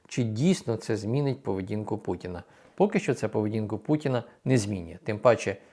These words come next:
він бачить слабкість Трампа і демонструє, що ним можна маніпулювати, обіцяючи йому якісь переговори про якісь там формати,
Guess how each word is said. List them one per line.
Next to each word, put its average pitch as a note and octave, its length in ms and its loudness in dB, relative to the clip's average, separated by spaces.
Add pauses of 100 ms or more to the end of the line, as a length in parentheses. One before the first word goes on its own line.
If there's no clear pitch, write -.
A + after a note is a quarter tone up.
(140)
він A2+ 240 2
бачить C#3+ 380 2
слабкість - 600 2
Трампа D3 420 0 (360)
і A#2 240 0 (480)
демонструє, C#3 640 6
що - 220 -4
ним A2 180 -2
можна G#2+ 340 -2
маніпулювати, G2+ 720 -2
обіцяючи A2 640 2
йому D#3+ 360 0
якісь G2+ 300 -4
переговори G#2 580 0
про G#2 220 -2
якісь F#2 400 -4
там E2+ 200 -8
формати, G2 500 0